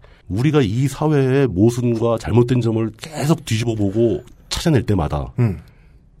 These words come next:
Speaker 1: 항상 이런 패턴이 나와요.
Speaker 2: 솔루션은 없다.
Speaker 1: 예. 그러니까 현재 분명히 이 시스템에 문제가 있다. 이 시스템을 고칠 만한 솔루션이 있긴 있는데 이 솔루션을 도입하려면 이걸 완전히 다 뜯어고쳐야 된다.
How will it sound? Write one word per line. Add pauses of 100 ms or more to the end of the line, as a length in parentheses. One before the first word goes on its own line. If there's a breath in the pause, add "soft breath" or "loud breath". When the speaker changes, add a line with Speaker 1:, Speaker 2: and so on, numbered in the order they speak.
(160)
Speaker 1:
항상
이런
패턴이
나와요. (840)
Speaker 2:
솔루션은
없다. (120)
Speaker 1:
예. (500 soft breath)
그러니까 (640 soft breath)
현재
분명히
이
시스템에
문제가
있다. (320)
이
시스템을
고칠
만한
솔루션이
있긴
있는데
이
솔루션을
도입하려면
이걸
완전히
다
뜯어고쳐야
된다.